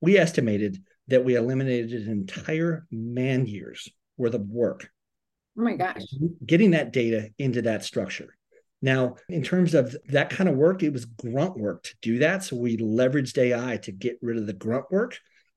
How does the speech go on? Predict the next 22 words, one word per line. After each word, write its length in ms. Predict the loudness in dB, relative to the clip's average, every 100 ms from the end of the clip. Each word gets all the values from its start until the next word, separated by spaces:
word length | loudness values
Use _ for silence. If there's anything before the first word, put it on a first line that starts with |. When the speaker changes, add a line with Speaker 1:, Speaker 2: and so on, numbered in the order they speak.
| _ -2
Speaker 1:
And 220 | 2 4
that 120 | 4
immediately 520 | 2 4 2 2 -2
posed 420 | -6 -4 -2 -2
the 80 | -2
next 380 | -2 -2 -4 -8
challenge, 560 | -8 -8 -8 -8 -12 -16 _ _ -4
which 240 | -2 0
is, 200 | -2 0
now 180 | -2 0
that 120 | 0
we 120 | -2
have 300 | -4 -4 -4
this, 220 | -4 -4 -6
how 180 | -6
do 60 | -4
we 160 | -2 -4
tweak 380 | -2 -2 0
and 140 | -4 -6
tune 280 | -4 0 0
this 180 | -2
data? 500 | -2 -2 0 -2 -6